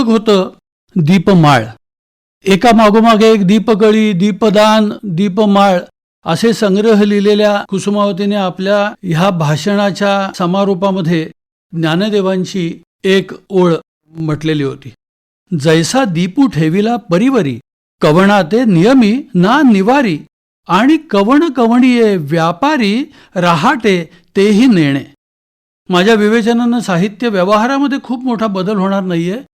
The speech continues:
परंतु त्या उजेडात थोडं थोडं अधिक दिसू लागलं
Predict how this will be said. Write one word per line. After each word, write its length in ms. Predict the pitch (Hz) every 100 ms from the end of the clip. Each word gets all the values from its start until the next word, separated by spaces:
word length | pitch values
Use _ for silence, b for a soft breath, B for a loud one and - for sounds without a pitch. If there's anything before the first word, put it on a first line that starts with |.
| _ -
परंतु 300 | 220 240 233
त्या 160 | 220 247
उजेडात 540 | 202 185 233 233 185 170 _ _ -
थोडं 220 | 214 254 247
थोडं 180 | 262 285
अधिक 420 | 196 180 294 226
दिसू 240 | 220 247
लागलं 320 | 247 190 180